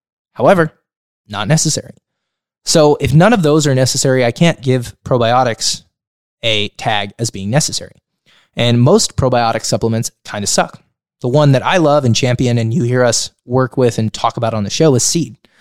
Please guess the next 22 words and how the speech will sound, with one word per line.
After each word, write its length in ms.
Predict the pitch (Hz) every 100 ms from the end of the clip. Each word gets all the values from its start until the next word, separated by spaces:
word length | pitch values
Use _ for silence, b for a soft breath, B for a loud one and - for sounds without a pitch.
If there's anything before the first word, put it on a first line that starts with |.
| b b
I 40 | 120
think 140 | 143
Seed's 360 | - 151 156 135
the 100 | 123
only 180 | 147
really 240 | 135 139 131
good 160 | 131
one 220 | 131 131 120
out 200 | 175 175
there 240 | 69 104 b b b
because 300 | 139 143 131
they 100 | 135
have 160 | 131 127
such 200 | 147 123
a 40 |
unique 400 | 113 110 131 147
delivery 320 | 123 123 135
system, 380 | 127 135 131 120 - _ _ _ _ -
high 160 | 143
quality 420 | 143 139 139 131
microorganism 920 | 123 120 - 123 113 123 123 117 113
content, 480 | - 120 117 120 107